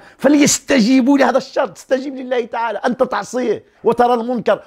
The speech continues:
ولا يتمعر وجهك وأنت ترى المنكر ولا تغار على حرمة الله وتريد من الله تعالى أن يغار عليك وأن يستجيب لك.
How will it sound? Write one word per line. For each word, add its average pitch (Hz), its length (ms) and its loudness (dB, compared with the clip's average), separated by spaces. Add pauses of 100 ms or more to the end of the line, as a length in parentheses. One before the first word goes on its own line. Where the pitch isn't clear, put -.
(120)
ولا 196 260 0
يتمعر 180 500 -4
وجهك 185 520 -4 (140)
وأنت 185 260 -2
ترى 175 240 -2
المنكر 226 460 0 (120)
ولا 180 200 4
تغار 185 320 0
على 175 220 -2
حرمة 175 380 -6
الله 175 160 -4 (160)
وتريد 175 400 -2
من 156 140 -4
الله 147 260 -8
تعالى 139 320 -6
أن 135 80 -6
يغار 127 240 -6
عليك 127 300 -12 (760)
وأن 123 120 -4
يستجيب 113 420 -4
لك. - 180 -14